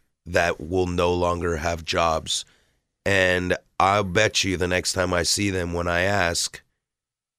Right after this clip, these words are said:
they won't be surprised. Just because I think a lot of them know that the quality of product has not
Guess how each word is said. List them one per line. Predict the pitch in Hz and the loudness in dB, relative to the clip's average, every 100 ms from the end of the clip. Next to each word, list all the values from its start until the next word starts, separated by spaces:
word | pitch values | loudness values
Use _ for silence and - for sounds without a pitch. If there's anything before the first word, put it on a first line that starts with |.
| _ _ _ - | _ _ _ -2
they | 90 | 0
won't | 90 80 | 2 -2
be | 80 | -4
surprised. | - 76 80 78 85 - - _ _ _ _ _ _ _ _ _ _ _ _ _ _ _ _ | -6 -6 -4 -4 -4 -6 -10 _ _ _ _ _ _ _ _ _ _ _ _ _ _ _ _
Just | 98 - | -2 -2
because | 90 95 87 | -2 -2 0
I | 85 | 0
think | - 92 | 0 0
a | 90 | 2
lot | 87 90 | 2 2
of | 80 | 0
them | 90 87 | -2 0
know | 90 90 90 | 2 2 0
that | 85 | -2
the | 85 | -4
quality | - 92 90 92 | -2 0 2 0
of | 87 - | -4 -2
product | 90 87 92 - | 0 0 -2 -4
has | 85 85 | -4 0
not | 87 90 | 0 0